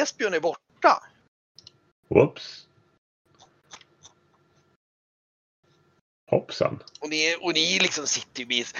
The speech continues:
Speaker 1: jag tror det blir lite så här, du vet, det är så här, det är ett sånt ställe, det blir lite uppsluppet, ni sitter och dricker och några av damerna kommer förbi och flörtar och det rör sig lite folk, det är liksom så det är uppbyggt. Jag tror ni, ni är lite avvisande så där mot några direkta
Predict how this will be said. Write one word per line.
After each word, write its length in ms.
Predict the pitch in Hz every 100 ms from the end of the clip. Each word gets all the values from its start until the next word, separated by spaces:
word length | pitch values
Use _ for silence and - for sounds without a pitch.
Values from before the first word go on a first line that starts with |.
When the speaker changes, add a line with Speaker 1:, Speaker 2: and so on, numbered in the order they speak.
| - -
Speaker 1:
jag 140 | 127
tror 120 | -
det 80 | 226
blir 220 | 120 110
lite 200 | 110 117
så 60 | -
här, 80 | 107
du 60 |
vet, 160 | 120 131
det 80 | 135
är 40 |
så 120 | 123
här, 100 | 135
det 100 | 117
är 40 | 135
ett 100 | -
sånt 260 | 131 110
ställe, 360 | - 127 110 101
det 100 | 110
blir 140 | 113
lite 140 | 117 120
uppsluppet, 540 | 117 - 107 - 107
ni 60 | 110
sitter 300 | 110 104 113
och 60 |
dricker 360 | 117 107 - 120
och 80 | 117
några 260 | 120 120 135
av 60 |
damerna 420 | 147 139 123 117
kommer 240 | 123 127 120
förbi 260 | 117 117
och 40 | 113
flörtar 420 | 123 117 - 110
och 80 | 110
det 100 | 123
rör 280 | 104 120 127
sig 140 | 117
lite 180 | 107 107
folk, 280 | - 117 101
det 60 | 120
är 40 |
liksom 260 | 123 120 110
så 200 | 110 107
det 60 |
är 40 | 110
uppbyggt. 260 | 107 107 - - - -
Jag 140 | 131
tror 100 | 160
ni, 280 | 135 151 139 - -
ni 280 | 143 175 175
är 40 |
lite 220 | 170 -
avvisande 760 | 160 143 120 135 143 - 143 127
så 140 | -
där 500 | 117 - 165 143 123
mot 300 | 120 117 113 - 113
några 260 | 120 120
direkta 540 | 120 117 120 - 117